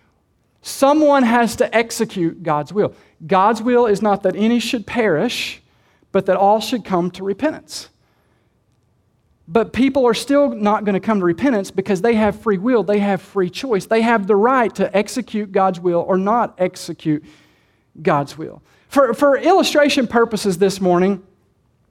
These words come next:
a will in today's terms is a legal document that sets forth your wishes regarding the distribution of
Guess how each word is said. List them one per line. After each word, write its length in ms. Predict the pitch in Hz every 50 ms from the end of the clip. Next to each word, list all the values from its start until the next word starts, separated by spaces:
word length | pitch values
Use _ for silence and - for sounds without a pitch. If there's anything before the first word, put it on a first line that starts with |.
| - - -
a 120 | 208 208
will 560 | 214 214 226 254 285 302 269 226 190 180 196
in 200 | - - 214 208
today's 540 | 202 214 208 185 220 233 254 254 240 214 -
terms 580 | - - 175 180 175 170 160 175 190 185 - -
is 200 | 196 208 202 190
a 80 | 190
legal 360 | 180 185 214 247 262 240 240 220
document 760 | 185 175 208 202 196 208 202 - 180 147 147 151 170 - _ _ _ _ _ _ _ _ _ _ _ -
that 240 | 170 196 196 -
sets 440 | 170 - - - 254 254 247 - -
forth 340 | - - 254 240 233 226 233
your 320 | 202 202 226 240 254 247
wishes 540 | 233 220 226 247 247 240 - 196 180 175 165
regarding 540 | 175 185 180 170 196 202 214 220 208 208 196
the 80 | 180 180
distribution 680 | 170 214 214 214 - 220 180 196 214 202 - 220 196
of 100 | 175 165